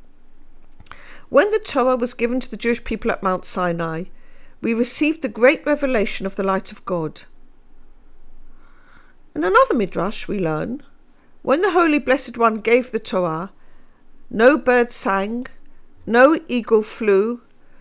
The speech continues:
the ox did not low, the ofanim did not stir, the seraphim did not praise, the seas stopped their motion, no creature spoke. But the world was silent.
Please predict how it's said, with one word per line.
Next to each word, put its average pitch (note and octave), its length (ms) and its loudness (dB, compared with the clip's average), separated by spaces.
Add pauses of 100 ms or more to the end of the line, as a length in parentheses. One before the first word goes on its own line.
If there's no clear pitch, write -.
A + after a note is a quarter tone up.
(180)
the - 160 4
ox - 280 4
did C#4+ 160 -2
not B3 280 0
low, G#3 460 2 (160)
the F#3+ 120 0
ofanim A#3 560 4
did C#4+ 160 -2
not B3 220 0
stir, G3 500 2 (540)
the G3 80 -6
seraphim C4+ 640 4
did C4+ 160 -4
not A#3+ 240 -2
praise, G#3+ 580 -2 (320)
the - 80 -6
seas D#4 380 2
stopped - 320 0
their A#3 160 4
motion, F#3+ 600 -2 (440)
no A#3+ 540 6
creature - 560 -4
spoke. - 680 -2 (640)
But - 160 2
the G#3 80 -2
world B3+ 480 4
was C4 140 0
silent. G3+ 1000 -4